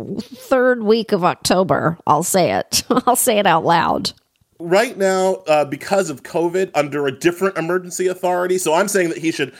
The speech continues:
Speaker 2: use the authority given to him
Speaker 1: Okay.
Speaker 2: under the Higher Education Act to just
Speaker 1: Mm.
Speaker 2: cancel the debt.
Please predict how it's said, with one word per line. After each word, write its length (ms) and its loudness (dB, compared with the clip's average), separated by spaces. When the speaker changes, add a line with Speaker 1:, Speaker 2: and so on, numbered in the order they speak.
Speaker 2:
use 400 -2
the 160 -2
authority 360 0
given 260 -4
to 140 -4
him 100 -2
Speaker 1:
Okay. 320 0
Speaker 2:
under 200 0
the 100 -4
Higher 320 0
Education 540 -4
Act 220 -6
to 40 -10
just 200 0
Speaker 1:
Mm. 100 -2
Speaker 2:
cancel 300 -2
the 100 -12
debt. 260 -12